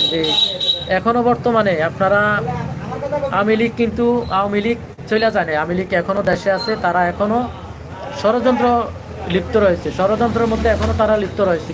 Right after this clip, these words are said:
কিভাবে? আমি আবার আপনাদেরকে দেখাচ্ছি। বিভিন্ন পোস্টে আপনারা দেখবেন, বিভিন্ন পোস্টে কৌশল করে করে তারা কমেন্ট করে,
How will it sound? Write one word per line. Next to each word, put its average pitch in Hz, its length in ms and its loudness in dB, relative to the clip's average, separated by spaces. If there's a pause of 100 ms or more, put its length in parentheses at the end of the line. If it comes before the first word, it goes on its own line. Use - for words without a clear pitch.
কিভাবে? 220 400 -2 (480)
আমি 180 180 -2
আবার 214 200 0
আপনাদেরকে 196 420 -2
দেখাচ্ছি। 175 440 -2 (680)
বিভিন্ন 262 480 0
পোস্টে 233 280 0
আপনারা 226 300 0
দেখবেন, 175 360 -2 (1080)
বিভিন্ন 226 400 0
পোস্টে 226 360 0
কৌশল 285 460 2
করে 247 240 2
করে 240 180 4
তারা 208 200 0
কমেন্ট 175 300 -2
করে, 131 160 -2